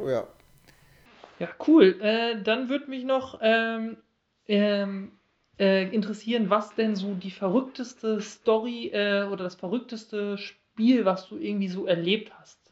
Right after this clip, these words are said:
Speaker 2: war.
Speaker 1: Das verrückteste Spiel, ja. Ja, das ist vielleicht, äh,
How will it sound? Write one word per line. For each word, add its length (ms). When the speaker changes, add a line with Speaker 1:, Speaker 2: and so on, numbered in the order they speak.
Speaker 2:
war. 340
Speaker 1:
Das 280
verrückteste 800
Spiel, 720
ja. 400
Ja, 120
das 320
ist 300
vielleicht, 480
äh, 260